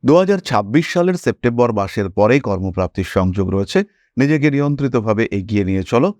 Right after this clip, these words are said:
লাভ লাইফ কিন্তু তোমার ক্ষেত্রে ভালো নয়। তৃতীয় প্রেম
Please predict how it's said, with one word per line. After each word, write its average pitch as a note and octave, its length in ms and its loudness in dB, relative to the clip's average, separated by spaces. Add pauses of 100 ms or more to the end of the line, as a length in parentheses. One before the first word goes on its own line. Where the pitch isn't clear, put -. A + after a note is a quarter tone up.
(220)
লাভ C3+ 280 2
লাইফ A#2+ 260 2
কিন্তু G2 240 -2
তোমার F#2+ 280 -4
ক্ষেত্রে - 320 -2
ভালো F2+ 320 -4
নয়। G#2+ 260 0 (440)
তৃতীয় G3+ 340 2
প্রেম A2+ 260 0